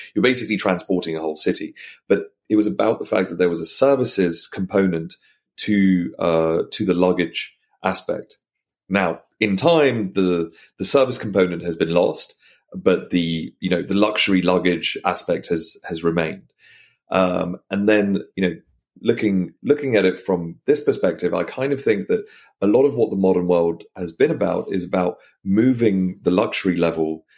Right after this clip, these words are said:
down to the normal consumer level. And so when I then think about, you know, how we live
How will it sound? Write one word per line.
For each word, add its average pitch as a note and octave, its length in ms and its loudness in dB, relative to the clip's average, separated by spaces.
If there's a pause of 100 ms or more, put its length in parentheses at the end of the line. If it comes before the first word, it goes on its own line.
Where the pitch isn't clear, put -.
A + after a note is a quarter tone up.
(260)
down F2+ 460 2
to D#2+ 600 -4 (380)
the F2+ 100 -2
normal F2+ 440 2
consumer F#2 500 0
level. D#2 400 -4 (500)
And F#2 140 -2
so G2 180 2
when F2+ 180 2
I F2 100 2
then A#2 280 2
think A#2+ 280 -2
about, E2+ 400 0 (240)
you F#2 80 -4
know, F2 100 2
how G2+ 240 -2
we F#2 140 2
live F#2 580 2